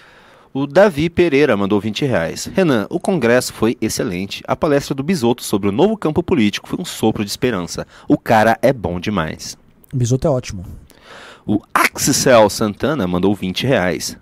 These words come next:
Speaker 1: "Vaquinha pra futura missão partido." Valeu, Axel.
Speaker 2: Muito obrigado.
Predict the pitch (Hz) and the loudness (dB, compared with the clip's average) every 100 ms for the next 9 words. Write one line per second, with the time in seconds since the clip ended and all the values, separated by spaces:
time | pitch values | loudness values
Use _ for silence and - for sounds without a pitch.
0 | _ 127 185 - 135 131 - 127 160 - | _ 0 0 0 0 0 0 -4 -2 0
1 | 110 123 - 95 92 - 101 - - - | 0 -2 -4 -4 -4 0 0 0 -6 -6
2 | 104 85 - _ _ _ _ _ _ _ | -6 -10 -12 _ _ _ _ _ _ _
3 | - _ 92 87 113 - 98 - - - | -20 _ -8 -6 -6 -4 -6 -6 -12 -14
4 | - - 104 117 131 151 120 120 | -12 -12 -8 -6 -6 -4 -6 -6